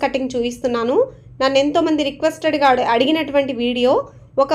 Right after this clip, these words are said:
ముగ్గురు నలుగురు కామెంట్స్‌కి అయితే ఈ వీడియో అయితే సమాధానంగా ఉంటుందన్నమాట.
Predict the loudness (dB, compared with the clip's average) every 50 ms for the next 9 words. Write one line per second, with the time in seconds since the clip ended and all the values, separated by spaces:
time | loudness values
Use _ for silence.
0 | 0 0 -2 0 2 2 2 2 0 0 0 -2 -4 0 2 2 2 4 2 0
1 | 0 0 2 2 2 2 2 2 0 2 2 2 0 0 2 2 2 4 4 2
2 | 2 -2 -4 -4 -2 -2 0 0 0 2 0 0 0 0 0 0 0 0 0 -2
3 | -4 -6 -4 -4 -4 -4 -4 -6 -6 -6